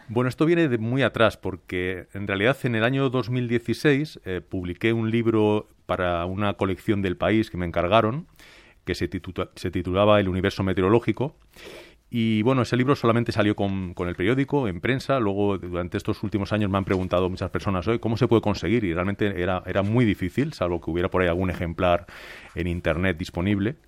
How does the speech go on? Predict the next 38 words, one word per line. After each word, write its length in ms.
pero 160
no 100
se 140
distribuyó 480
en 60
librerías. 540
Y 240
ahora 320
Shackleton 540
Books, 300
eh, 360
está 500
sacando 580
ediciones 420
nuevas 480
de 200
libros 240
de 60
esa 140
colección, 600
pero 420
digamos 500
que 120
este 220
libro 380
no 220
sale 240
ni 100
con 160
ese 180
título 380
porque 400
lo 160
que 120
he 20
hecho 260
realmente 560
es 220